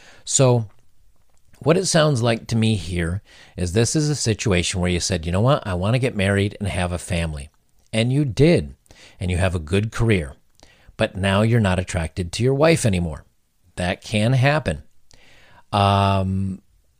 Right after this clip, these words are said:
and it doesn't seem that you two, I mean, you still care for her as far as a teammate, but not as somebody that you want to sleep with.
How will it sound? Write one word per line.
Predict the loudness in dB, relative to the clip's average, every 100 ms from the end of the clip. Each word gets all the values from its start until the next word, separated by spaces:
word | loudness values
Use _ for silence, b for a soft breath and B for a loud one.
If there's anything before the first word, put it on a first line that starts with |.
| _
and | -2 0 2 2 -2
it | 0
doesn't | 0 0 -4
seem | -2 0 2
that | 0 -2
you | -4
two, | -4 -2 0 2 0 -2
I | -2
mean, | -2
you | -2
still | -4 -4 -2
care | 0 0
for | 0 -2
her | -2 -2
as | -2 -4
far | 0 2
as | 2 0
a | -4 -6
teammate, | -4 2 2 2 -2 -6 -12 -18 b b b b b
but | 0 2 2
not | -2 0 2 0 -2
as | 0 0 0
somebody | -2 -2 -2 -2 -2
that | 0 -2 -4 -12 -8
you | -4 -4
want | -4
to | -4
sleep | 0 0 0
with. | -4